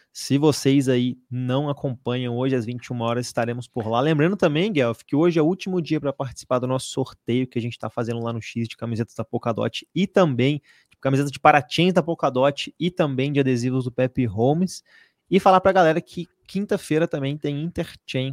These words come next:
com a Optimus portuguesa. Vamos falar, vamos esmiuçar a Optimus, todos esses projetos aí do Open Stack, falar de governança, falar de fraud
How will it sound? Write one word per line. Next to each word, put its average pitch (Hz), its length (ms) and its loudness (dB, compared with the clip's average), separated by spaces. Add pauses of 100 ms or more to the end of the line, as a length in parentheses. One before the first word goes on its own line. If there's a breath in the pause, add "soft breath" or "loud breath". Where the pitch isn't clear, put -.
com - 80 -6
a 117 100 0
Optimus 123 380 -6
portuguesa. 117 560 -4
Vamos 123 160 -6
falar, 123 320 0 (300 loud breath)
vamos 147 240 2 (100)
esmiuçar 175 920 0
a 135 140 0
Optimus, 139 500 0
todos 135 260 -4
esses 135 200 -6
projetos 123 500 0
aí 123 140 -4
do 120 120 -4
Open 123 220 -4
Stack, 127 480 0
falar 131 280 -2
de 131 100 -2
governança, 131 800 -2
falar 135 200 -2
de 127 120 -8
fraud 135 320 -2